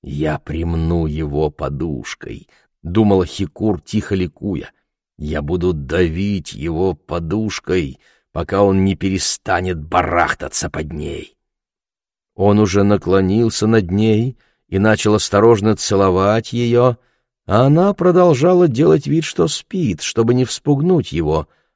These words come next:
а он делался все смелее и смелее, а она, дожидаясь мгновения, когда нужно будет кинуться на него и прихлопнуть его подушкой, вся замерла, но на миг,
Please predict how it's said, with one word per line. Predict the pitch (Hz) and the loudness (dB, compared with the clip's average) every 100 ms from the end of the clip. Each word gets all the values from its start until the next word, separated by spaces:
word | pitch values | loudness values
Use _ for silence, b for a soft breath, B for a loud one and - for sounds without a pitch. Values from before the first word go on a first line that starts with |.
| _ - | _ -6
а | 80 | -2
он | 85 87 | 0 0
делался | 78 85 82 78 - | 0 0 0 -2 -4
все | 78 - 82 | -6 -6 -6
смелее | - 90 80 87 85 | -6 -6 -4 -2 -2
и | - - | -4 -8
смелее, | - - 71 80 78 98 117 120 113 b b b - | -10 -8 -10 -6 -4 -2 -2 -2 -6 b b b -8
а | 156 143 | -4 -2
она, | 151 107 95 | -2 -4 -4
дожидаясь | 80 80 90 82 95 90 - | -6 -6 -4 -4 -4 -4 -6
мгновения, | 87 76 78 76 101 120 113 98 90 | -6 -6 -6 -4 0 0 2 0 -2
когда | 82 85 90 | -6 -4 0
нужно | 113 95 95 | 0 0 -2
будет | 92 98 92 | 0 -2 -2
кинуться | - 107 127 110 110 - 107 | -6 -4 0 0 0 0 0
на | |
него | 98 95 117 120 | 0 2 6 6
и | |
прихлопнуть | 101 - - - 127 - 113 - | 4 -2 -4 2 4 4 2 0
его | 113 123 | 4 4
подушкой, | 87 104 170 151 - 123 B B B B - | 4 2 4 4 4 2 B B B B -12
вся | - - 110 120 | -6 -4 -2 -2
замерла, | 104 78 95 87 98 - 165 160 - - _ _ _ _ _ - | -4 -4 -4 -6 -6 -6 -6 -6 -8 -16 _ _ _ _ _ -2
но | 98 117 | 2 2
на | 123 | 2
миг, | 139 196 165 - | 2 0 -2 -12